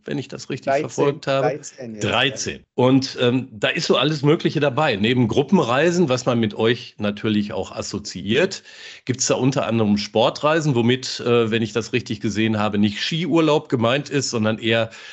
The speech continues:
Speaker 1: Reisen für Sportverbände, Sportvereine und so weiter. Und neben Luxusreisen gibt's dann auch noch Business Travel. Wie seid ihr denn da rangekommen?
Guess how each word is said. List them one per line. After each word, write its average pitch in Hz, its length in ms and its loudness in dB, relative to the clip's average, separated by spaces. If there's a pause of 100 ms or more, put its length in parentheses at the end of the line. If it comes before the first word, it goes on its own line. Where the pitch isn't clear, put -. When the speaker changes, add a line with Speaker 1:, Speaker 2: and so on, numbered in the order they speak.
(120)
Speaker 1:
Reisen 113 640 0
für 165 560 2 (280)
Sportverbände, 123 1080 2
Sportvereine 113 800 0
und 131 180 0
so 123 140 -4
weiter. 123 400 0 (480)
Und - 320 0 (100)
neben 127 240 4
Luxusreisen 143 1160 2 (120)
gibt's - 380 -4
dann 123 160 0
auch 127 180 0
noch 127 320 -2
Business 135 580 2
Travel. 78 480 -6
Wie 98 120 -2
seid 123 280 -4
ihr 110 120 -8
denn 95 180 -6
da 123 220 -8
rangekommen? 76 640 -12